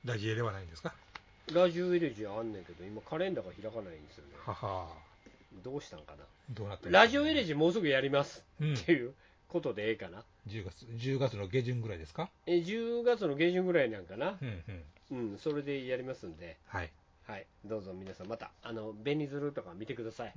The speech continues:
Speaker 1: チェックしてください。
Speaker 2: はい、チェックしてください。やりますんで。
Speaker 1: はい。
Speaker 2: はい、よろしくお願いします。
Speaker 1: はい、
Speaker 2: ということで。
Speaker 1: お待ちしてます。
Speaker 2: はい、まあまあ、今のところはそんなもんで。
Speaker 1: うん。
Speaker 2: はい、どうぞよろしくお願いしますと。はい、いうことでございますんで。
Speaker 1: はい。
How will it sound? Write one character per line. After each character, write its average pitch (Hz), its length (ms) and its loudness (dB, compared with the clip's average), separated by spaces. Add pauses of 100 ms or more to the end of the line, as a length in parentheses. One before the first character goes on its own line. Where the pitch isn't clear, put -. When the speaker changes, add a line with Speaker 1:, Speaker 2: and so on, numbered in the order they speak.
(200)
Speaker 1:
チ - 80 -8
ェ - 40 -6
ッ - 40 -10
ク 90 60 -12
し - 40 -14
て 95 60 -10
く 90 80 -10
だ 85 80 -8
さ 110 180 0
い。 160 140 -6
Speaker 2:
は 165 140 0
い、 - 40 0
チ 180 120 -2
ェ - 20 0
ッ - 20 -4
ク 123 80 -12
し - 40 -14
て 120 60 -6
く 110 100 -6
だ 101 40 -10
さ 110 140 -6
い。 98 100 -8
や 120 80 0
り 123 80 -2
ま 117 140 -2
す - 100 -10
ん 92 80 -8
で。 85 160 -12 (240)
Speaker 1:
は 90 80 -10
い。 - 40 -14 (360)
Speaker 2:
は 107 80 -12
い、 - 40 -10 (140)
よ - 80 -6
ろ 82 120 -10
し - 80 -18
く 85 80 -14
お - 20 -14
願 78 140 -14
い - 40 -14
し - 120 -16
ま 92 100 -10
す。 - 220 -18
Speaker 1:
は 120 100 2
い、 - 80 2
Speaker 2:
と 78 60 -14
い 80 60 -14
う - 20 -16
こ - 0 -
と - 60 -18
で。 - 60 -14
Speaker 1:
お - 40 -16
待 - 0 -
ち - 0 -
し - 20 -20
て - 100 -16
ま 87 120 -14
す。 - 20 0
Speaker 2:
は 160 80 2
い、 120 140 -4
ま 143 100 -2
あ 143 60 2
ま 131 80 -2
あ、 - 20 0
今 156 200 2
の 160 60 -2
と 160 80 -2
こ 151 60 -4
ろ 147 60 -2
は 135 80 -2
そ 135 100 -6
ん 123 60 -6
な 120 80 -4
も 113 160 -2
ん 85 80 -12
で。 - 200 -18 (220)
Speaker 1:
う 127 60 -4
ん。 87 100 -6 (380)
Speaker 2:
は 101 80 -10
い、 - 80 -14 (140)
ど 92 160 -10
う 82 40 -14
ぞ 82 80 -16
よ 78 100 -14
ろ 73 100 -14
し - 100 -20
く - 60 -14
お - 60 -12
願 71 120 -14
い - 20 -16
し - 120 -18
ま 73 140 -16
す - 140 -18
と。 - 80 -20 (800)
は 87 80 -16
い、 - 180 -18
い 95 60 -12
う 87 120 -14
こ 92 100 -14
と 85 80 -18
で 80 80 -16
ご 85 60 -14
ざ 98 100 -12
い - 20 -10
ま 92 140 -12
す - 120 -16
ん 78 120 -14
で。 78 240 -14 (160)
Speaker 1:
は 104 120 -2
い。 104 40 0